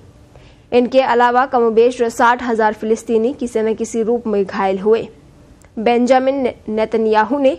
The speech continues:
हमास को मिटाने की मंशा के साथ गाजा पर एयर स्ट्राइक शुरू किया था। स्कूल, अस्पताल से लेकर शरणार्थी कैंप्स तक पर इजरायली सेना ने बम बरसाए।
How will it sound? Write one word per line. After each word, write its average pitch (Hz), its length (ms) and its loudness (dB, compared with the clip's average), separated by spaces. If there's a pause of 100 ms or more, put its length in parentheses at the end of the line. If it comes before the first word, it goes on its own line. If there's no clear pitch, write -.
हमास 214 340 -2
को 220 100 -6
मिटाने 214 380 0
की 220 140 -4
मंशा 202 400 -4
के 214 200 -6
साथ - 360 -2 (200)
गाजा 240 440 2
पर 233 220 -2
एयर 214 300 0
स्ट्राइक 214 420 -4
शुरू 190 280 -4
किया 202 280 -2
था। 233 200 0 (500)
स्कूल, 262 400 0 (120)
अस्पताल 233 500 0
से 233 140 -6
लेकर 233 460 0 (200)
शरणार्थी 220 600 -2 (140)
कैंप्स 240 400 -2
तक 226 180 -2 (200)
पर 220 240 -2 (480)
इजरायली 233 480 0
सेना 247 340 -2
ने 240 160 2
बम 220 340 -2
बरसाए। 214 480 -2